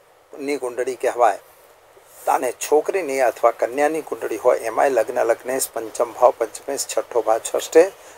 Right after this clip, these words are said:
અને નવાંશ, એ બંનેના કોમ્બિનેશન આપણે જોવું જોઈએ. અને એ જોયા પછી નક્કી કરાય કે actually આની અંદર કયો ગ્રહ તકલીફ આપી રહ્યો છે.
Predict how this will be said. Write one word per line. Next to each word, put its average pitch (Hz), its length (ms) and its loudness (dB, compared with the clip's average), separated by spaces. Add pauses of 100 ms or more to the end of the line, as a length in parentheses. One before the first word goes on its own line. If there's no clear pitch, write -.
અને 123 340 2 (280)
નવાંશ, 104 680 0 (420)
એ 196 120 10
બંનેના 202 680 4
કોમ્બિનેશન 143 840 -2
આપણે 127 260 0
જોવું 110 360 -12
જોઈએ. 131 320 -6 (720)
અને 156 260 2
એ 202 160 8
જોયા 147 320 6
પછી 135 460 -6
નક્કી 117 260 -6
કરાય 131 400 0 (260)
કે - 180 -4
actually 175 480 0
આની 131 320 2
અંદર 139 240 4
કયો 127 340 4
ગ્રહ 127 300 4 (160)
તકલીફ 117 420 0
આપી 120 300 0
રહ્યો - 280 -12
છે. - 160 -12